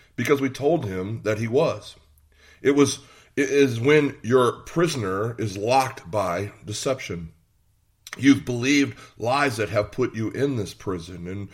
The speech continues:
and what does our enemy do? Our enemy tries to shape our thinking one lie at a time so that we're in this, this, this, uh,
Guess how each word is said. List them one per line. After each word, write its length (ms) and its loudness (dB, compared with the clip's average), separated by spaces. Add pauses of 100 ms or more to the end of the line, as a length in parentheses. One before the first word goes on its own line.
(220)
and 160 -2
what 200 6
does 160 4
our 120 4
enemy 340 2
do? 420 -8
Our 120 -4
enemy 260 -2
tries 380 -4
to 120 -10
shape 420 -6
our 120 -6
thinking 600 -6 (380)
one 300 2
lie 160 2
at 60 -2
a 40 -6
time 480 -4
so 160 -4
that 180 -2
we're 160 -2
in 180 -2
this, 260 -2 (340)
this, 340 -4
this, 260 -6 (340)
uh, 260 -4